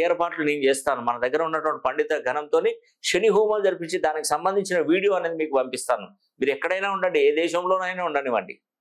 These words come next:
కాబట్టి ఇక్కడ కనుక మనం శని హోమం తప్పించుకుంటాం అనుకోండి, ఇక్కడ చేయలేదనుకోండి, మళ్ళీ ముప్పై ఏళ్ళ దాకా మనకు ఆ శనీశ్వరుడు ద్వారాలు తెరుచుకోడు, ఇంకా ఓపెన్ చేసి పెట్టాడు, ఇంకా క్లోజ్ చేస్తాడు.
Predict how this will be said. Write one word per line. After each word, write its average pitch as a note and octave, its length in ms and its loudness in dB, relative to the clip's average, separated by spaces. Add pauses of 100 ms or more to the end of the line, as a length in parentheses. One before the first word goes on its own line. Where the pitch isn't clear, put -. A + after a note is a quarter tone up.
(840)
కాబట్టి G#3+ 280 0 (380)
ఇక్కడ G3+ 300 0
కనుక A3 260 2
మనం G#3+ 200 2
శని G3+ 240 4
హోమం A3 280 4
తప్పించుకుంటాం G3 640 0
అనుకోండి, D#3 400 0
ఇక్కడ C#3+ 220 6
చేయలేదనుకోండి, E3+ 680 2
మళ్ళీ D#3+ 140 0 (100)
ముప్పై D#3 220 0 (100)
ఏళ్ళ E3+ 200 0
దాకా E3+ 280 0
మనకు D3 260 0
ఆ C3+ 60 4 (120)
శనీశ్వరుడు E3+ 560 0 (120)
ద్వారాలు D#3+ 420 2
తెరుచుకోడు, C#3 420 2
ఇంకా G2+ 160 -6 (760)
ఓపెన్ F#3+ 360 2
చేసి F3+ 240 2
పెట్టాడు, F3 360 2
ఇంకా - 160 0 (600)
క్లోజ్ E3+ 280 4
చేస్తాడు. D#3+ 480 2